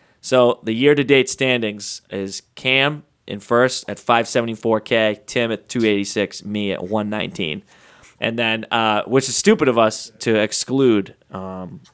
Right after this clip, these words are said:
our guy Justin here. I don't know why we didn't include him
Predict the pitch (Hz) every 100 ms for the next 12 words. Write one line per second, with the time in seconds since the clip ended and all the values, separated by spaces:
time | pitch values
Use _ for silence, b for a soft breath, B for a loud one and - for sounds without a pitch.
0 | - 101 101 110 101 120 120 92 95 71
1 | - _ _ - 101 101 98 101 98 101
2 | 98 95 92 104 95 101